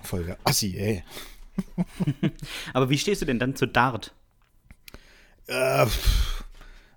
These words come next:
Speaker 1: viel langweilig, ehrlich gesagt.
Speaker 2: Ja, es ist, man steht da vor dieser Scheibe und man weiß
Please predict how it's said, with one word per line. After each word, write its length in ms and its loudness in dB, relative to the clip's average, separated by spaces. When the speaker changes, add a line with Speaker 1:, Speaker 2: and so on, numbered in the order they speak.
Speaker 1:
viel 260 2
langweilig, 560 0
ehrlich 200 -14
gesagt. 340 -12
Speaker 2:
Ja, 60 -6
es 140 -2
ist, 140 -6
man 140 2
steht 260 -2
da 80 0
vor 140 -2
dieser 220 0
Scheibe 480 0
und 120 2
man 240 2
weiß 460 -2